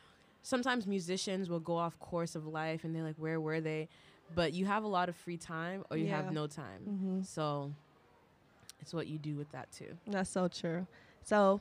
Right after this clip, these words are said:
Speaker 2: platforms, where can we find you?
Speaker 1: Um, you can find me on Instagram, M I C A E L A, which is my name, Micaela, last name,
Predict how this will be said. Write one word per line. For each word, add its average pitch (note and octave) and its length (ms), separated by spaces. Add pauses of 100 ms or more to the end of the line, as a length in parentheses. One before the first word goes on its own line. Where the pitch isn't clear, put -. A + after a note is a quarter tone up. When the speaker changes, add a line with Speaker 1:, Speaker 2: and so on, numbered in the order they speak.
Speaker 2:
platforms, G3+ 680
where G3+ 260
can A#3 220
we A3 120
find F3+ 480
you? - 340 (460)
Speaker 1:
Um, F#3+ 300
you G3 140
can C4+ 160
find C4 280
me C4 200
on A3+ 260
Instagram, E3+ 800 (140)
M F#3+ 280
I F3 340
C F3+ 440
A E3 320
E E3 220
L D#3 200
A, F#3 260
which E3+ 160
is D#3 140
my D3+ 120
name, E3+ 280
Micaela, E3+ 560
last D#3+ 360
name, E3 280